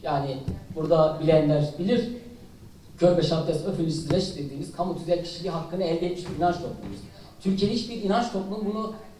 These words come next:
e, hal-, henüz elde etme-, e, etmiş değil. Peki Alman devleti bize bu hakkı neye dayanarak verdi?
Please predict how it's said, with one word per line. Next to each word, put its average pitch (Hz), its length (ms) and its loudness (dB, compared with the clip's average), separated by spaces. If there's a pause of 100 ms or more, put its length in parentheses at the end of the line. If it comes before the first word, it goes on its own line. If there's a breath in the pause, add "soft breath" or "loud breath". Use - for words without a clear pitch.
(120)
e, - 40 -12 (340)
hal-, 196 380 4
henüz 202 320 2
elde 190 220 6
etme-, 190 400 0
e, - 20 2
etmiş 180 380 -4
değil. 135 260 -4 (360 loud breath)
Peki 226 440 0
Alman 208 380 2
devleti 190 340 0
bize 226 280 0
bu - 100 2
hakkı 220 340 2
neye 285 280 4
dayanarak 147 540 4
verdi? 147 380 2